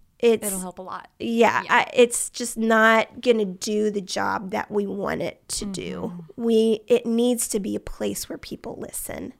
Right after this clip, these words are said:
Speaker 2: Mm-hmm.
Speaker 1: And I think it takes a, a learning. It took me this past year to realize that,
Speaker 2: Mm-hmm.
Speaker 1: that me standing firm in a position is not gonna create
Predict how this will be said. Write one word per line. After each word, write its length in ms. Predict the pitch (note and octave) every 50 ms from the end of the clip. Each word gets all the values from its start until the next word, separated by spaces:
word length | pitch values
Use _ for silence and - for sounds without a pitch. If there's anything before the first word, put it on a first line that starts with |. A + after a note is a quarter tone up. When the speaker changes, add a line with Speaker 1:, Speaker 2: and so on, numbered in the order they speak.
| _ - G3+
Speaker 2:
Mm-hmm. 300 | F#3 F3+ E3 D#3 E3 F3 E3+ E3+ E3+ E3 -
Speaker 1:
And 160 | A#3 A3+ A3+
I 80 | G#3+ G3+
think 480 | - - A#3 A#3 A3+ G#3+ - - - _ _ _ _ _ _ _ _ _ _ _ _ -
it 260 | A3+ G#3+ - - -
takes 460 | - - - D4 B3 - - - - A3+
a, 380 | A3 G#3 G#3 G3+ G#3+ - - _ -
a 120 | A#3 G#3+
learning. 720 | G#3 G3+ G3+ G3+ G3+ G3+ G3+ G#3 G#3 G3+ G3+ G#3 G3+ A#3 D#4 _ _ _
It 320 | - A#3 A3+ - - _ -
took 180 | - - -
me 160 | G#3 E4+ F4
this 200 | F#3 F#3+ - -
past 360 | - - A#3 G#3+ G3+ - - -
year 140 | - - -
to 180 | - - G3
realize 540 | E3+ E3+ - - - - E2 - - - -
that, 360 | - - - - - - _ _ _ _ _ -
Speaker 2:
Mm-hmm. 260 | G3+ F3+ E3+ F#3 F3+
Speaker 1:
that 400 | F3+ G#3 A3 G#3 G3+ - - - - _ _ _ _ _ _ -
me 640 | A#3+ A3 A3 A#3 B3 B3 B3 B3 B3 B3 A#3+ B3 C4+ C#4 _ _ _ _ _ _ _ _ _ _ _ _ _ _ _ _ _ _ _ _ _ _ _ _ _ _ _ -
standing 720 | - - - - - - C4+ B3+ B3+ B3+ B3 B3 A#3 A#3
firm 400 | A#3 - B3 A#3 A3+ A3+ A3 G#3+
in 100 | G#3+ G#3
a 60 | G3+
position 760 | G3+ - - G3+ F#3+ F#3 G3+ G#3 - - - - - - - - -
is 180 | - G3+ F3+
not 540 | G3+ G3+ G#3 G3+ G3+ G3 G3+ G#3 - - -
gonna 220 | A3 G3+ G3 F#3+
create 840 | F#3+ - - - G#3 G3 - - - - C3 - - - - - -